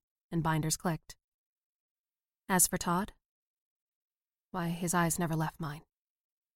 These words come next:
Then his hand slowly slid into the breast pocket of his duster and felt inside.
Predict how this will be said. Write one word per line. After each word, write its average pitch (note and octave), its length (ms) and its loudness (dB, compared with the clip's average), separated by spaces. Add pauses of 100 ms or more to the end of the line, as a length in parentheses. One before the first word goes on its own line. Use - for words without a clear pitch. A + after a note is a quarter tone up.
(920)
Then F3 160 0
his F3+ 160 2
hand D#3+ 240 -2
slowly E3+ 400 4
slid E3+ 500 2
into E3+ 160 -2
the F3+ 80 4
breast E3 280 0
pocket F#3 340 0
of D#3 80 -4
his E3 140 0
duster E3 440 0 (600)
and F#3 120 -2
felt - 240 -4
inside. D#3+ 460 2